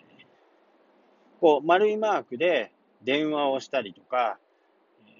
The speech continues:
そのスポットを登録したりとか、えー、ウェブサイトを見たりとか、そういったことができると思うんですけど、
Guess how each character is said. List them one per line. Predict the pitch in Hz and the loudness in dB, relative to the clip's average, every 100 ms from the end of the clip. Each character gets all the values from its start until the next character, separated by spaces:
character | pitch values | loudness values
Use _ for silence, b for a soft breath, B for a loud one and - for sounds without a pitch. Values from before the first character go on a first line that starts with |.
| - | -18
そ | - | -6
の | 165 165 | -4 -4
ス | |
ポ | - 214 | -2 -2
ッ | |
ト | - | -2
を | 110 | -8
登 | - 160 175 | -4 0 2
録 | 156 147 | 0 -2
し | 139 | -6
た | 151 | -2
り | 127 90 | -2 -4
と | - | -14
か、 | - 113 101 - _ _ _ _ _ _ _ _ | -6 -6 -6 -12 _ _ _ _ _ _ _ _
え | 117 | -20
ー、 | 117 - - - 143 | -20 -20 -20 -2 2
ウ | |
ェ | 185 | 4
ブ | |
サ | 208 220 | 2 2
イ | 196 | 2
ト | - | 0
を | 101 | -6
見 | 101 104 | -8 -10
た | 92 | -12
り | - | -14
と | - | -20
か、 | - 104 95 - _ | -12 -10 -10 -14 _
そ | 254 | 0
う | |
い | 269 | 2
っ | |
た | |
こ | 302 | 4
と | 294 | 4
が | 165 | 4
で | 120 | 2
き | 107 135 | 2 0
る | 117 | 2
と | 101 | -4
思 | 104 107 90 | -4 -6 -8
う | |
ん | |
で | 85 | -12
す | - | -10
け | 123 | -2
ど、 | 170 220 113 | 4 4 4